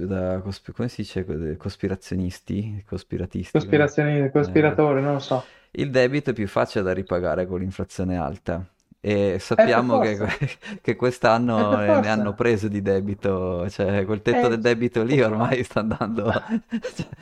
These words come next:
Speaker 1: arriva su Marte prima di Elon Musk quel tetto del debito lì, cioè. <laughs>
Speaker 2: Ma ormai è, è praticamente, no, io non ho idea di come intendono gestire il loro debito.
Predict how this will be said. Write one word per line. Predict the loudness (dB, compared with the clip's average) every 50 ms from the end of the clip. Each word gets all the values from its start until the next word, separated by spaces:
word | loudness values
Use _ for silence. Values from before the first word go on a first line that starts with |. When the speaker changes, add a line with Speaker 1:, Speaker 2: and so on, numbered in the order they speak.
| -4 -2 0
Speaker 1:
arriva | 2 2 2 2 2 2 2 2
su | 0 0 0
Marte | 0 0 0 0 0 -2 -2
prima | 0 0 0 0 2
di | 2 2
Elon | 2 2 2 0
Musk | 2 2 2 0 0 -4 -6 -6
quel | -6 -6 -6
tetto | -8 -12 -10 -6 -4 -4
del | -2 -2
debito | -2 -4 -4 -4 -4 -6 -6 -4
lì, | -4 -4 -4 -6
cioè. | -6 -6 -6 -6 -6 -6 _
<laughs> | -6 -6 -6 _ -8 -8 -8 -8 -6 -6 -6 -2 0
Speaker 2:
Ma | 2 4 4 4 4
ormai | 2 0 0 0 0 0 0 2 2 2 2
è, | 2 2 0 -2 -4
è | -10 -12 -10
praticamente, | -6 -6 -4 -4 -2 -2 -2 -4 -4 -2 0 0 0 0 -2 -8 -8
no, | -6 -6 -6 -6 -4
io | -4 -2 -2 -4 -6 _ _ _ _ _ _ _ _ _ _ _ _ _ -16 -16 -16 -16 _ _ _
non | 0 2 4 4 4 4
ho | 4
idea | 4 4 4 4 4
di | 4 0 -4
come | -6 -6 -4 -2 -2 -2 -4 -4 -8 _
intendono | -4 -2 -2 -4 -2 _ 0 2 2 2 2 2 2 2 0
gestire | -2 -4 -4 0 2 4 4 4
il | 4
loro | 2 2 2 2 2
debito. | 2 0 -2 -2 -4 -4 -2 -2 -2 -4 -4 -8